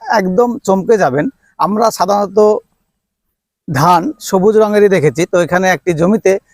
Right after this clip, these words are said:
ধান লাগানো রয়েছে। ধানের কালার আমি ঠিক ভাষায় বলতে পারছি না, কালারটা ঠিক কালো টাইপের।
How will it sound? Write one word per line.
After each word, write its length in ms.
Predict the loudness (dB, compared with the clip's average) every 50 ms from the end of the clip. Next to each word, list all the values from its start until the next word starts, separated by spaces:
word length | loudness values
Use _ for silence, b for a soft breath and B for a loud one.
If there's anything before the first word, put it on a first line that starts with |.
| _ -12 -6
ধান 180 | -2 0 0
লাগানো 360 | 0 0 0 0 0 0 0 0
রয়েছে। 320 | 0 0 -2 -2 -4 -6
ধানের 440 | -4 -2 -2 0 0 -2 -2 -4 -6 -10 _ _
কালার 320 | -4 -2 0 2 0 0 -2 -6 _ _ _ _ _ _ _ _ _ -4
আমি 220 | -2 -2 0 0
ঠিক 160 | 0 0 0 2
ভাষায় 340 | 2 2 2 2 0 0
বলতে 240 | 0 0 0 0 0
পারছি 260 | -2 -2 -2 -2 0
না, 160 | 0 0 0 -2 _ _ _ _ _
কালারটা 460 | -4 -2 -2 -2 -2 -4 0 -2 -2
ঠিক 260 | -2 0 -4 -4 -4 -6 _ _ _ _ _ _ _ _ _ _ _ _ _ _ _ _ _ _ _ 0
কালো 320 | 2 4 4 4 2 2
টাইপের। 420 | 2 0 0 0 0 0 -2 -2